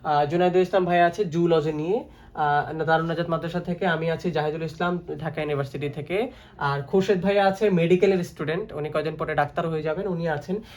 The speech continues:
এছাড়াও আমাদের উপদেষ্টা হুজুর মাওলানা রফিকুল ইসলাম হুজুর আছেন, ঢাকা ইউনিভার্সিটির নাফিস স্যার, আহ, আফিফা ম্যাম, ওনারাও আছেন।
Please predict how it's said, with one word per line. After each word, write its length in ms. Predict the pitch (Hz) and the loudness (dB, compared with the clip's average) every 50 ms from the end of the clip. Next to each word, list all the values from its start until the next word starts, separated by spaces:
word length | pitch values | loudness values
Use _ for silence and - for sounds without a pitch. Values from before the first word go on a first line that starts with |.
| - - - | -20 -8 -4
এছাড়াও 340 | 185 165 - 185 180 185 185 | -4 0 2 4 6 8 8
আমাদের 300 | 175 170 175 165 180 180 | 6 6 4 2 2 0
উপদেষ্টা 420 | 175 - 180 180 175 170 - 185 | 0 0 -2 -2 -2 -2 -2 -2
হুজুর 240 | 175 180 170 175 170 | -2 -2 -2 -2 0
মাওলানা 320 | 170 160 160 160 160 160 | 0 0 0 0 0 -2
রফিকুল 280 | 160 156 185 - 165 165 | -2 -4 -4 -6 -6 -6
ইসলাম 240 | 160 160 - 170 165 | -6 -4 -4 -4 -4
হুজুর 220 | 160 151 165 156 | -4 -4 -2 -2
আছেন, 380 | 156 151 - - 170 165 165 151 | -2 -2 -2 -4 -4 -4 -4 -4
ঢাকা 220 | 156 156 151 160 | -6 -8 -8 -6
ইউনিভার্সিটির 520 | 156 156 151 156 156 - 160 151 160 151 147 | -6 -6 -6 -6 -6 -6 -6 -6 -6 -4 -2
নাফিস 460 | 139 139 143 - 185 175 180 - - | -2 -2 -2 -2 -4 -4 -4 -2 2
স্যার, 260 | 185 170 165 160 160 | 2 4 4 4 2
আহ, 680 | 165 160 - - - - - - 151 143 143 143 151 160 | 0 -6 -14 -20 -20 -20 -8 -2 0 0 2 2 2 2
আফিফা 280 | - - 180 - 190 175 | 0 0 2 2 4 4
ম্যাম, 320 | 175 170 165 160 165 - | 4 4 2 0 -2 -4
ওনারাও 300 | 175 170 170 175 175 180 | 0 4 4 6 6 6
আছেন। 200 | 180 175 175 - | 6 6 4 2